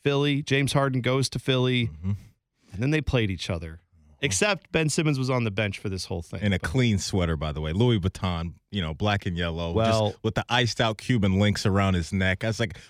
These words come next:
Speaker 2: "Flex on him, Ben. Flex on him, man."
Speaker 1: Let's talk about the sweater for a second
Speaker 2: Yeah.
Speaker 1: because it was Louis Vuitton, but it was
Speaker 2: <laughs>
Speaker 1: done in a hockey style sweater. And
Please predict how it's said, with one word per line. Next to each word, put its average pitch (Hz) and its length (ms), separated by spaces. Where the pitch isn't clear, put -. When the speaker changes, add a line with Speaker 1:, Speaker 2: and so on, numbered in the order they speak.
Speaker 2:
"Flex 147 360
on 113 160
him, 95 100
Ben. 90 380
Flex 190 320
on 160 160
him, 110 120
man." 98 220
Speaker 1:
Let's 240 240
talk 190 260
about 127 260
the 107 60
sweater 123 320
for 110 160
a 95 40
second 95 360
Speaker 2:
Yeah. 107 80
Speaker 1:
because 110 180
it 127 80
was 165 220
Louis 170 240
Vuitton, 113 460
but 113 120
it 123 100
was 127 140
Speaker 2:
<laughs> - 60
Speaker 1:
done 214 200
in 208 120
a 131 120
hockey 165 460
style 127 420
sweater. 101 540
And 127 480